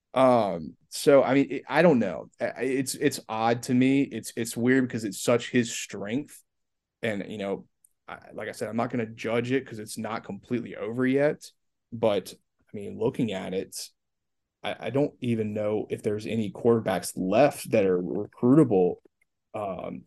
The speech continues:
at this level. I mean, I don't think they're gonna sign a high school guy 'cause I don't think <laughs> there's any left,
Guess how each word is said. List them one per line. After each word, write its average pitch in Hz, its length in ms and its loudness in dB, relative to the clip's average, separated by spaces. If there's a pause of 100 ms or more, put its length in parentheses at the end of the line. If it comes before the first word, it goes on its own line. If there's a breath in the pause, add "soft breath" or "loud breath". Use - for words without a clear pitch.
at 117 160 -2
this 123 200 6
level. 113 400 4
I - 60 -8
mean, 107 140 -2
I 107 40 0
don't 120 180 4
think 117 260 -2
they're 117 180 0
gonna 110 180 -2
sign 117 360 2
a - 40 4
high - 140 -4
school - 280 -8
guy - 440 -10
'cause 110 120 -6
I 110 80 0
don't 120 180 4
think 117 260 2
<laughs> - 20 -20
there's 190 220 10
any 185 160 10
left, 147 380 6